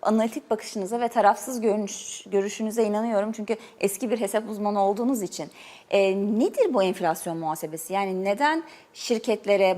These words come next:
bunca zaman uygulanmadı, şimdi uygulandı ve bir kesim diyor ki, "Ya bende çok fazla işte stokta ürün var." Her sektöre aynı şekilde uygulama olmaması lazım. Neye göre vergi vereceğiz? Kafalar karıştı.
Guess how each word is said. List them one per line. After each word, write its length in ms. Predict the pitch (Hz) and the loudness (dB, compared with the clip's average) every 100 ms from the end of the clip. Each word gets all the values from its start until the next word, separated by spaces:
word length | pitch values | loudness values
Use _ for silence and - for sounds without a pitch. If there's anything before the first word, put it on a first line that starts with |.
| 190 | 0
bunca 280 | 208 208 190 | -2 0 2
zaman 400 | 196 190 180 180 | 2 2 0 0
uygulanmadı, 680 | 190 196 208 208 185 160 185 | -2 2 4 4 0 -4 -6
şimdi 280 | 214 202 | -6 -6
uygulandı 600 | 185 196 196 196 190 214 | -2 -4 0 0 0 0
ve 120 | 202 180 | -2 -4
bir 60 | |
kesim 360 | - 214 247 240 | -4 -4 -2 0
diyor 160 | 262 | 0
ki, 80 | 240 | 0
"Ya 240 | 202 185 190 | 2 4 4
bende 500 | 208 214 - 208 208 | 0 -2 -4 -2 -2
çok 220 | 226 220 | -2 -2
fazla 300 | 220 196 202 | 2 2 0
işte 180 | 196 202 | -4 -4
stokta 400 | 147 202 - 185 | -4 -6 -6 -4
ürün 320 | 202 285 240 | -2 0 2
var." 180 | 220 247 - - - | 2 2 -8 -20 -6
Her 220 | 277 311 | 2 2
sektöre 600 | 311 269 247 - 226 277 - - | 2 -2 -2 -2 0 0 2 4
aynı 280 | 240 262 | 4 4
şekilde 360 | 240 202 196 208 | 0 -4 -6 -4
uygulama 460 | 214 190 208 240 247 | -4 -2 -2 -2 2
olmaması 560 | 226 226 196 170 - 160 | 4 4 2 0 -4 0
lazım. 420 | 156 151 175 247 - - - _ | 2 0 -2 -10 -14 -20 -20 _
Neye 280 | 196 214 262 | 0 2 4
göre 280 | 294 247 196 | 4 4 6
vergi 300 | 185 170 165 | 6 4 2
vereceğiz? 440 | 170 151 151 156 | 0 -2 -6 -6
Kafalar 460 | - 220 233 226 226 | -6 -2 2 4 4
karıştı. 500 | 220 156 - - - | 0 -4 -6 -10 -10